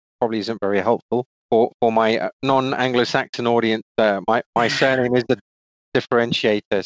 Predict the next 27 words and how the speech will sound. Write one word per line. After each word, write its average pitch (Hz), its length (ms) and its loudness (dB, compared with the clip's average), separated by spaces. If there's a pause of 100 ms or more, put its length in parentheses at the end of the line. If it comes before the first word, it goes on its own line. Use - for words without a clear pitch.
So, 107 220 0
uh, 104 220 2
you 80 100 -14
know, 101 140 -2
I'm 104 100 -4
the 110 80 0
only, 117 240 0 (480)
only 139 160 2
one 135 160 2
of 127 80 0
two 151 200 2
Pabus 127 360 0
on 113 140 -2
Google 127 300 0
in 117 100 -6
the 107 80 -4
planet. 123 280 -4 (120)
There's 101 120 -12
someone 110 200 -2
else, 107 200 0
uh, 104 320 2 (720)
all 110 140 2
the 107 60 2
spelling 113 420 0 (160)
of 107 160 -4
my 107 120 0
surname 107 360 -2